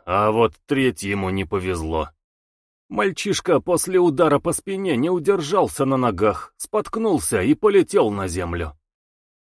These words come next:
Бедолага сбил в кровь коленки, едва не пропахав носом мостовую, и не успел опомниться, как местная копия Фрэкенбок схватила его за шиворот,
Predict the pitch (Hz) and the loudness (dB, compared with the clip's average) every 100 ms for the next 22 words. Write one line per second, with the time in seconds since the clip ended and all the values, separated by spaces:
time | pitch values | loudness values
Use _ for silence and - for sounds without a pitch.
0 | _ 80 110 135 139 139 143 104 107 156 | _ -2 2 4 4 2 2 0 0 2
1 | 156 131 - 160 160 139 - 143 143 131 | 2 0 -6 0 2 2 0 2 4 2
2 | 107 - 98 73 64 69 85 80 107 113 | -2 -4 -4 -4 -8 -4 -4 -2 0 2
3 | 113 - 117 113 131 - 127 - 123 127 | 2 0 0 0 -2 2 0 0 0 0
4 | - 101 104 110 - 127 107 87 85 80 | 0 -2 0 -2 -2 -4 -2 -2 -4 -6
5 | - _ _ 92 113 147 143 190 180 180 | -8 _ _ -4 0 0 -2 -2 -2 -2
6 | 151 202 139 117 - 107 139 - 196 190 | -2 -2 0 -2 -2 -2 -2 -2 -4 -6
7 | - 180 170 151 190 - 120 120 - 175 | -6 -6 -4 -4 -2 -2 -2 -2 -2 -4
8 | - 156 151 139 143 - - 175 196 - | 0 0 0 -2 -8 -8 -10 -4 -6 -4
9 | 196 107 98 95 101 90 87 - 139 123 | -4 -2 -2 -2 -2 -4 -4 -2 0 2
10 | 120 - | 0 -4